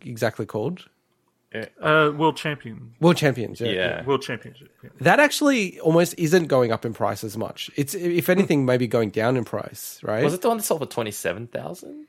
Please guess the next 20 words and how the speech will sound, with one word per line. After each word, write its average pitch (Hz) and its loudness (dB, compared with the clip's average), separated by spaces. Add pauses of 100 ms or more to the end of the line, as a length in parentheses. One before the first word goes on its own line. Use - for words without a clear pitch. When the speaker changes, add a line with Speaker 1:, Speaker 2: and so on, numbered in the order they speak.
(140)
Speaker 1:
I - 0
can't 175 0
recall, 127 -2
but, 135 0
but, 196 4
but, 175 0
like, 190 4
Speaker 2:
Something - -6
like - -6
Speaker 1:
what's 226 4
Speaker 2:
that. - -4
Speaker 1:
kinda 247 4
happening 151 2
is 110 -2
there's 123 0
two 170 -2 (100)
streams 123 0
of 113 -4
people. 143 -4
There's 131 4